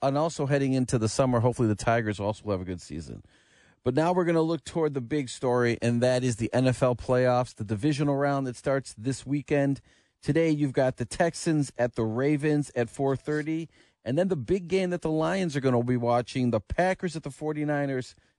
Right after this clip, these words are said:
tonight at eight fifteen in Santa Clara, because if the Packers happen to upset the forty-niners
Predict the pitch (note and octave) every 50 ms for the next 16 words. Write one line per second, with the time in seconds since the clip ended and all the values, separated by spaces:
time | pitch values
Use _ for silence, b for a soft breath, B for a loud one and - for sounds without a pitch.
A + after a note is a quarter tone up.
0 | _ - - C#3 C3+ C#3+ C#3+ C#3+ D3 C#3 - _ - A2+ A#2+ A2+ - _ - C#3
1 | D#3 D#3 - - - - D3 C3+ - - - D#3+ D#3 D#3+ D3+ C#3 C3 A#2+ - -
2 | C#3+ C#3 C3 B2 - - - C#3+ D3 C#3 A#2 A2 A2 G#2 _ _ _ _ _ _
3 | _ _ _ _ _ _ - D3 C#3 - D#3+ D3 C3+ C#3 C3 A#2+ - _ - D3
4 | E3+ F#3 F#3 - - - - - A#2+ C3+ B2+ - - - - F#3+ G#3+ C4+ - -
5 | - G#2 E2+ C#2+ B1 - - - - _ _ _ _ _ - C#3+ D#3+ D#3 - -
6 | C#3 B2+ - C#3 - - C3+ D3+ - - E3 D3+ - D3+ - - - D#3+ D#3+ E3
7 | D#3+ D#3+ D3+ D3 C#3 A#2 G#2 G2 G2 G2 - -